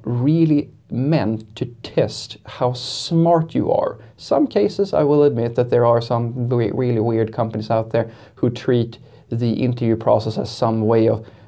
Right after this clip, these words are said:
finding talents, which is just the dumbest thing ever. Why the hell are you looking, why, why are you trying to find the talent when you're in a position where you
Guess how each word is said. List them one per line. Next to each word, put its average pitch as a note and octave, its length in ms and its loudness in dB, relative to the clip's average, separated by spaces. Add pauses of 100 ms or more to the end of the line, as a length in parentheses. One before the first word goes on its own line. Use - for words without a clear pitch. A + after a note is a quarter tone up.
finding B2+ 960 0
talents, C3 960 -2
which A#2+ 200 -4
is C3 140 0
just D3 280 0
the A2 100 0
dumbest A2+ 520 0
thing G#2+ 200 -2
ever. A2+ 240 0
Why C3 240 2
the C3 120 2
hell B2+ 220 2
are A2 120 2
you A2 140 2
looking, B2 440 -2
why, - 240 -2
why B2+ 220 2
are D3+ 80 4
you D#3 100 4
trying C3+ 280 -4
to B2 80 -4
find C#3 580 -2
the - 200 -6
talent B2 720 -2 (300)
when A#2+ 200 2
you're B2+ 140 2
in B2+ 100 2
a A#2+ 60 0
position B2 640 2
where A2 400 2 (260)
you A#2+ 300 0